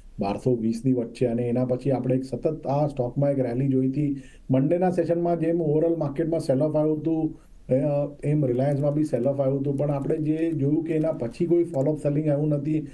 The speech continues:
અને આજના અને ગઈકાલના સેશનમાં આપણે ફ્રેશ બાઇંગ જોઈ રહ્યા છે. આજે માર્કેટ ઘણું બધું પડી ગયું, પણ સ્ટોક હજુ બી એક આઉટપરફોર્મની જેમ બિહેવ કરી રહ્યું છે. મારા હિસાબથી પોઝિશનલી જ્યાં સુધી આ સ્ટોક બારસોની નીચે જતો નથી, મારા હિસાબથી buy on dips-ની રણનીતિ રાખવી જોઈએ.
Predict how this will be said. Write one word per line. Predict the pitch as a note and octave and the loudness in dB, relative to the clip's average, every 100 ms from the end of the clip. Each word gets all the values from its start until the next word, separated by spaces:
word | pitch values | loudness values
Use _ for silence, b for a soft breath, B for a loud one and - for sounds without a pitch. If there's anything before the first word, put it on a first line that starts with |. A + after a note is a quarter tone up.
| B B | B B
અને | C3 D#3 E3+ | 0 2 2
આજના | F3 C3 C#3+ E3 | 0 -2 0 2
અને | F3+ F3+ | 2 2
ગઈકાલના | D#3 D3 E3+ F3 E3 | 2 0 0 0 -2
સેશનમાં | D#3 D#3 E3 D#3+ | -2 -2 0 0
આપણે | D#3+ D#3 | 0 -2
ફ્રેશ | - C#3 C#3+ | 0 -2 0
બાઇંગ | B2 B2 D3+ C#3+ | 0 0 2 2
જોઈ | C#3+ | 2
રહ્યા | D3 | 0
છે. | C#3+ D3+ D3+ B B - | 0 0 -2 B B -4
આજે | C3 E3 | 0 0
માર્કેટ | E3+ D#3 C#3 C#3 E3 D3 | 0 -2 -2 0 -2 0
ઘણું | C#3+ D#3 | 0 0
બધું | D#3+ E3 | 0 0
પડી | C#3 C#3+ D3+ | 0 0 0
ગયું, | D#3 | 0
પણ | D3+ D#3 | -2 -2
સ્ટોક | D3 - D3 D3 | -2 -2 -2 0
હજુ | D3 D#3 | -2 -2
બી | D#3 D#3+ | 0 2
એક | D#3 | 2
આઉટપરફોર્મની | C3 A#2+ - C3+ D3 D#3 D3+ D3+ D#3 | 0 0 -2 0 0 2 2 2 2
જેમ | D3 D3+ | 0 0
બિહેવ | B2 A2+ C#3 D3+ | 0 0 0 -2
કરી | D3+ D3+ | -2 0
રહ્યું | D3+ D3 | 0 0
છે. | D3+ C#3+ B B B | -2 -2 B B B
મારા | B2+ C#3+ F#3+ | 0 2 2
હિસાબથી | F3+ F3+ F3+ F#3+ F3+ - - - | 2 0 0 -2 -4 -8 -10 0
પોઝિશનલી | C3+ F3+ F3+ F3+ F3+ | 2 2 2 2 2
જ્યાં | F3 | 0
સુધી | E3 E3+ F3 | 0 0 0
આ | E3+ | 0
સ્ટોક | F3 E3+ | -2 -2
બારસોની | D3 B2+ C3 E3+ E3+ | 0 -2 -2 -2 0
નીચે | E3 D3+ D#3+ | -2 0 2
જતો | C3 D#3 E3 | 0 0 -2
નથી, | D#3 E3+ | 0 -2
મારા | D#3+ C#3+ | 0 -2
હિસાબથી | D#3 D#3 D3+ E3+ | 0 -2 0 0
buy | C#3 B2+ D3+ | 0 0 0
on | D#3 | 2
dips-ની | D3+ - E3 | 0 0 0
રણનીતિ | C#3 C3+ D3+ D3+ | 2 2 2 2
રાખવી | D3+ C3 D3 D3 | 0 0 0 2
જોઈએ. | D3+ D3+ | 2 2